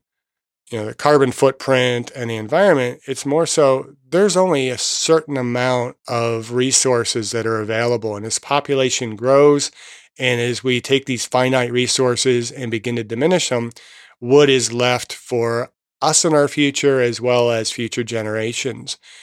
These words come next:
And so I think it's worthy of consideration to think about sustainability. And there's a lot of ways that we can look at sustainability as we go into third age. One way is finances. Finances. Can we,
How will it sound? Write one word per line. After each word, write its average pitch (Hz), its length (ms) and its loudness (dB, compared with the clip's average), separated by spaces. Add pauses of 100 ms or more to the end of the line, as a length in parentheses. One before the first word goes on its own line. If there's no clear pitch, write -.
(260)
And 156 120 4
so 185 160 6
I 175 100 8
think 226 200 0
it's - 240 0 (520)
worthy 165 540 4
of 123 120 0
consideration 135 1200 0
to 127 380 2
think 175 240 0
about 123 500 2 (240)
sustainability. 123 1040 -2 (600)
And 135 480 0
there's 139 160 0
a 147 40 4
lot 139 180 4
of 143 60 4
ways 139 200 4
that 156 80 -6
we 139 100 0
can 131 260 -4
look 160 320 0
at 120 300 -4
sustainability 127 1040 2
as 120 160 -4
we 123 100 -2
go 113 220 -2
into 127 180 -2
third 113 320 -2
age. 123 480 -4 (300)
One 123 240 2
way 135 160 6
is 143 120 4
finances. 131 720 -4 (220)
Finances. 139 640 0
Can 139 260 0
we, 143 420 4